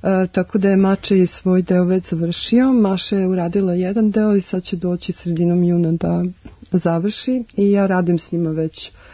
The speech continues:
evo, recimo, mesec dana. Am, am, pa oni su pre svega kreativni, što je predivno, i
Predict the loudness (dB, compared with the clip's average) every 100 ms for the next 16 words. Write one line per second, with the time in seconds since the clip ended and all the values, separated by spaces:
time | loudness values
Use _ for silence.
0 | -20 -20 -10 -6 -4 -4 -6 -8 -8 -6
1 | -6 -10 -4 -4 -4 -8 -12 -10 -8 -6
2 | -8 -12 -20 -20 -20 -20 -20 -20 -20 _
3 | -4 -2 0 0 0 0 -2 -4 -8 -20
4 | _ _ -20 _ -20 -20 -6 -2 2 2
5 | 0 -2 -18 _ -20 -20 -20 -6 -2 -2
6 | -4 0 4 4 2 -2 0 0 0 0
7 | -2 0 0 0 -2 -6 -4 -2 -4 -8
8 | -18 -10 -8 -8 -6 0 0 2 0 0
9 | -2 -4 -10 -20 -20 -20 -10 0 4 6
10 | 4 4